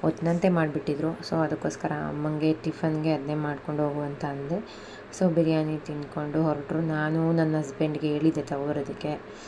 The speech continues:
So ಅವ್ರು ತರೋಕೆ ಹೊರಟೋಗ್ಬಿಟ್ಟಿದ್ರು. So ಅದಾದ್ಮೇಲೆ ನಾನು ಕೂಡ ಮಾಡ್ಬೇಕಲ್ಲ, ಅದಕ್ಕೆ ಎಲ್ಲ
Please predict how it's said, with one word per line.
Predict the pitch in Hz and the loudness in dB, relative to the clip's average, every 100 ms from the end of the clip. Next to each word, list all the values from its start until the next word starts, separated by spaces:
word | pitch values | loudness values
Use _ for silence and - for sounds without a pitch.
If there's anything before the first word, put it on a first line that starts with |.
| - | -8
So | - | 2
ಅವ್ರು | 165 160 | 4 4
ತರೋಕೆ | 151 156 160 | 2 2 2
ಹೊರಟೋಗ್ಬಿಟ್ಟಿದ್ರು. | 160 147 151 156 151 156 139 151 | 2 2 0 0 0 -2 -2 -2
So | 156 160 156 | -2 -2 0
ಅದಾದ್ಮೇಲೆ | 151 151 156 151 151 | 2 2 0 -2 -2
ನಾನು | 151 143 151 | -2 -2 -4
ಕೂಡ | - 147 | -4 -4
ಮಾಡ್ಬೇಕಲ್ಲ, | 143 143 139 139 143 147 - | -2 -2 -4 -2 0 -2 -4
ಅದಕ್ಕೆ | 147 143 151 | -6 -2 0
ಎಲ್ಲ | 143 | 0